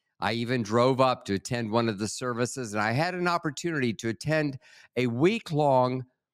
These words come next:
conference for college kids. And it was a powerful time. He was kind of the featured speaker. There were other speakers there,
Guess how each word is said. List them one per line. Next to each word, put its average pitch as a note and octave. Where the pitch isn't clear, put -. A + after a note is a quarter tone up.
conference C3+
for C#3
college G3+
kids. F#2+
And A#2+
it C#3+
was B2
a A2
powerful F3+
time. G2+
He D#3
was D#3+
kind D#3
of A#2+
the A#2
featured C#3
speaker. D3
There G#2+
were G2+
other C3
speakers C3
there, B2+